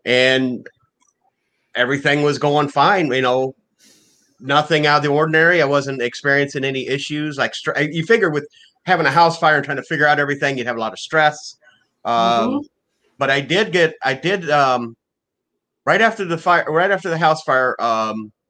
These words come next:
Speaker 1: I did go to the doctor. They said, "You do have high blood pressure, probably 'cause of the stress, uh, from our house burning down and everything," trying to figure out all that. So they put me in a low dose lisinopril, and then I went, um,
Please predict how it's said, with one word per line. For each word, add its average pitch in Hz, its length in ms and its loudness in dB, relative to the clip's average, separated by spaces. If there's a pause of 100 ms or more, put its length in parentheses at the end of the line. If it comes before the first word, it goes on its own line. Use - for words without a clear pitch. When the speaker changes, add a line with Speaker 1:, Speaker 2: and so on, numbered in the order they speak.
(300)
Speaker 1:
I 120 100 -2
did 165 180 0
go 180 180 4
to 175 80 -10
the 151 120 -4
doctor. 117 600 0 (520)
They 131 140 0
said, 135 180 -4
"You 139 80 -2
do 156 120 2
have 147 200 2
high 143 180 2
blood 143 260 0
pressure, 135 500 0
probably 131 240 0
'cause 131 200 -10
of 135 60 -8
the 135 80 -4
stress, - 580 -4 (580)
uh, 120 220 0
from 123 260 -4
our 117 120 2
house 135 260 2
burning 117 280 0
down 113 260 2
and 110 100 -2
everything," 107 380 -4
trying 123 180 -4
to - 60 -16
figure 127 200 0
out 127 220 4
all 110 160 2
that. 107 280 -2
So 117 140 -6
they 120 100 -4
put 135 140 -6
me 139 60 -4
in 131 60 0
a 120 40 0
low 131 220 0
dose 139 540 -2 (360)
lisinopril, 139 800 0 (580)
and 117 160 -4
then 127 220 0
I 120 140 0
went, 120 440 -2
um, 107 500 -4